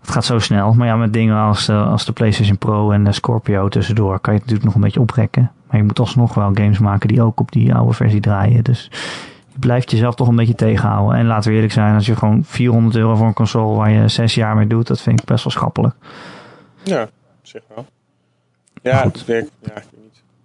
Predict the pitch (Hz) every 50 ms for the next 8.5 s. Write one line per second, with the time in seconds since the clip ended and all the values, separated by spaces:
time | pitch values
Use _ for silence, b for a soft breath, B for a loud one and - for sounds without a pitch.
0 | _ _ _ - 117 - 127 120 117 113 113 113 117 107 110 117 - _ _ _
1 | - - _ _ _ _ _ _ _ _ - - - _ - 117 113 117 117 117
2 | 113 - - 110 - - _ _ _ _ _ _ _ _ _ _ _ _ _ _
3 | _ _ _ _ _ - 113 110 107 104 101 101 101 _ _ _ _ _ _ _
4 | _ _ _ _ _ _ _ _ - - - - - 110 107 104 107 110 113 107
5 | - - 110 - - - 113 110 107 107 - 110 - - - 107 104 101 104 _
6 | _ _ - 104 104 107 107 _ _ _ _ _ _ _ _ _ _ _ _ -
7 | 110 - - 101 113 110 - - 110 110 _ - - - - 107 107 104 - 113
8 | 113 113 _ - 104 104 104 104 104 107